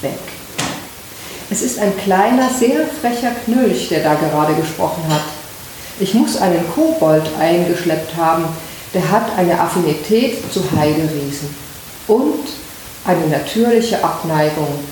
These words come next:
gegen Gouvernanten. Und so bricht am Morgen des dritten Tages das kreative Chaos aus.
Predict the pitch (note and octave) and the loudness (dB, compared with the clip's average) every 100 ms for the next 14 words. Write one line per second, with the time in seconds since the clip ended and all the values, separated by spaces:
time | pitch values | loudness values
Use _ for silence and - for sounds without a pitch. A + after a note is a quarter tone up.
0 | - - G#3+ G3+ F#3 F#3+ F3+ C#3 C3+ - | -14 -2 2 2 2 4 2 0 -2 -6
1 | - D#3 - - - - - - - - | -8 -10 -10 -14 -18 -18 -18 -16 -16 -16
2 | - - - - - - - - - - | -16 -18 -14 -12 -12 -14 -18 -18 -18 -16
3 | - G#3 G#3 - - - G3+ A#3+ A3+ - | 0 2 4 4 4 4 4 4 2 0
4 | F3+ E3 E3 F3+ G3+ D#3 D3 - F3+ F#3 | 0 4 6 6 4 2 -2 0 -2 -2
5 | F#3+ F3 E3 E3 F3 - D3+ - - G#3 | -4 -2 2 2 0 -2 -4 -4 -4 2
6 | G#3 A3 G#3+ G#3+ E3 D#3 D#3+ D#3 - C#3+ | 4 4 2 0 -2 -2 -4 -6 -4 -2
7 | C3+ C#3+ - D#3 C#3+ - - | -2 -4 -6 -6 -6 -8 -14